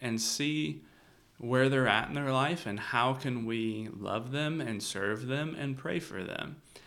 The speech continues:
And he said, "And then I just preach Jesus, and Jesus is relevant for all time." And I thought, all right, whether you love Louis or, or don't love him, like, that was really solid and helpful. Um,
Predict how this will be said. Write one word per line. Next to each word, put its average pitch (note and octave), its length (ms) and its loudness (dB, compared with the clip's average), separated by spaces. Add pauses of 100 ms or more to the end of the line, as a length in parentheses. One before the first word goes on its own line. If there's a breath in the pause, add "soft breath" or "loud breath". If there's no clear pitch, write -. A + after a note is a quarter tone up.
(260 loud breath)
And G2+ 140 -4
he G2+ 60 -2
said, G#2 220 0
"And G#2 120 -2
then G2+ 140 -2
I A#2 120 2
just C3+ 260 -2
preach C#3 340 -2
Jesus, A2+ 500 -4
and G2+ 220 -8
Jesus G#2 480 -4
is A#2 160 -6
relevant A2+ 680 -4 (540 loud breath)
for C#3+ 400 2
all D#3+ 260 0
time." - 480 -6 (160)
And A2+ 180 -2
I A2 100 2
thought, A2+ 480 0 (560 loud breath)
all A#2 100 6
right, - 140 2 (440 loud breath)
whether C#3+ 300 4
you B2 180 2
love D3 440 6
Louis C3 340 4
or, A#2 160 0 (220)
or G#2+ 120 -4
don't G#2 300 -2
love G2 220 -2
him, G2 160 -4
like, G2 240 -10
that C#3+ 280 2
was F#2 220 -6
really A#1 320 -6
solid - 600 -2
and - 120 -12
helpful. - 540 -8 (500 soft breath)
Um, G2 400 -6